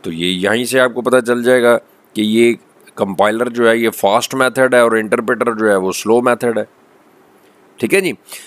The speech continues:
तो कंपाइलर जो है एक ऐसा प्रोग्राम है जो कि हाई लेवल लैंग्वेज के अंदर जो इंस्ट्रक्शंस हैं, जो लिखी हुई जो स्टेटमेंट्स हैं प्रोग्राम की, उसको मशीन लैंग्वेज यानी ऑब्जेक्ट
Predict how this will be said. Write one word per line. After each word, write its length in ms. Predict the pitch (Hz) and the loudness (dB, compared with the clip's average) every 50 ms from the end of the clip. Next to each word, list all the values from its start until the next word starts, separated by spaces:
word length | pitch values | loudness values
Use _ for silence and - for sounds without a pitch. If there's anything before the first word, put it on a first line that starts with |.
| - _ _ _ _ - | -20 _ _ _ _ -4
तो 80 | - 151 | -2 0
कंपाइलर 580 | - 156 143 123 - 117 131 143 170 208 208 | 0 0 0 0 2 2 2 2 2 0 -2
जो 120 | 190 170 156 | 0 0 2
है 120 | 147 151 | 2 2
एक 100 | 175 151 | 2 0
ऐसा 240 | 151 147 139 - 135 | 0 0 0 0 -2
प्रोग्राम 560 | - - 139 127 104 104 107 110 120 139 143 | 0 2 2 2 4 4 2 2 2 0 0
है 60 | 147 | -2
जो 180 | 151 139 143 135 | 0 2 0 0
कि 140 | 117 143 147 | 2 0 -2
हाई 280 | 131 98 95 110 139 | -2 0 0 0 0
लेवल 240 | 160 165 156 151 156 | 2 2 2 2 2
लैंग्वेज 520 | 147 131 120 117 117 123 131 131 120 - - | 2 2 0 0 2 2 0 0 0 -4 -6
के 200 | - 127 120 110 | 0 2 2 4
अंदर 380 | 98 107 110 107 120 120 120 | 4 2 0 2 2 2 2
जो 200 | 113 104 113 113 | 2 0 0 0
इंस्ट्रक्शंस 680 | 113 113 - - - 104 - 120 - 117 110 104 87 92 | 0 0 -2 -2 -2 -2 -2 -2 0 0 0 0 0 0
हैं, 220 | 92 101 110 113 | 2 2 2 2
जो 100 | 107 107 | 2 0
लिखी 320 | 101 95 95 - - - 107 | 0 0 -2 -4 -4 -2 0
हुई 280 | 101 101 113 127 127 - _ _ - - | 0 2 2 0 -2 -4 _ _ -12 -4
जो 120 | 95 104 101 | -2 0 0
स्टेटमेंट्स 640 | - - - 107 104 98 - 123 123 120 98 - 107 | 0 0 0 0 0 0 0 -2 -2 -2 -2 -2 -2
हैं 100 | 101 92 | -2 0
प्रोग्राम 540 | - - 101 92 87 92 95 98 101 104 | 0 -2 -2 0 0 0 0 0 0 -2
की, 140 | 98 - 127 | -6 -6 -6
उसको 400 | 120 - 113 110 - - 139 139 | -4 -4 -4 -6 -4 0 0 0
मशीन 680 | 127 110 101 98 - - - 113 131 151 160 156 139 113 107 | 2 2 0 0 0 0 0 0 2 2 2 0 0 0 0
लैंग्वेज 440 | 110 104 98 98 101 107 113 107 | 0 0 0 -2 -6 -6 -2 -2
यानी 220 | 110 110 120 120 107 - - | -2 0 0 -2 -2 0 0
ऑब्जेक्ट 480 | 104 101 87 87 - 127 139 - - | 0 0 0 -2 -2 -2 -2 -2 -4